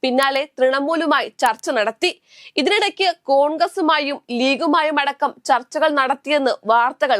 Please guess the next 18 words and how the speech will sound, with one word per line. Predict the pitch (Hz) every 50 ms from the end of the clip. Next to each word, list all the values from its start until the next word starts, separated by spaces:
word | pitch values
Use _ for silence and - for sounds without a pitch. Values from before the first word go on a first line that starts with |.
| 190 208
വന്നു. | 214 233 269 330 - - _ _ - - - - - - 320
എന്നാൽ | 339 339 392 415 403 381 - - 269 277
ഇത് | 254 339 311 302
നേതാക്കൾ | 285 285 285 311 320 320 330 330 320 -
തന്നെ | 302 254 262 - - 226 233
നിഷേധിച്ചു. | 220 - - 262 240 226 247 - - 285 285 - _ _ _ _ _ - - 254
ഇതിന്റെയെല്ലാം | 220 240 262 269 254 311 311 294 285 277 285 285 285 285 _ -
പര്യവസാനമാണ് | 254 240 220 226 285 285 285 302 - 320 311 311 311 294 285 277 262 240 226 - - _ - 262
ഇപ്പോൾ | 254 - - 302 320 320 - -
കൊൽക്കത്തയിൽ | 285 262 262 262 - - 320 320 294 285 254 226 - - 226
ഉണ്ടായിരിക്കുന്നത്. | 240 240 240 262 262 226 208 180 - 214 214 214 233 262 294 - - _ _ _ _ _ _ -
കേരളത്തിൽ | 262 240 247 247 262 277 269 - 294 285 277 - _ -
തൃണമൂൽ | 233 262 262 262 262 254 311 330 - -
കോൺഗ്രസ് | 330 302 302 302 269 302 294 - _ _ - 226 247
ഏതെങ്കിലും | 262 262 277 311 311 330 320 311 285 311
ഒരു | 302 294 285 - - 247 240
മുന്നണിയുടെ | 254 254 254 269 294 294 302 294 285 294 277 - _ 214 208 226
ഭാഗമാകരുതെന്നുള്ളതാണ് | 240 240 247 247 - 302 294 277 269 269 262 247 277 294 254 320 311 285 294 285 277 277 285 269 247 233 202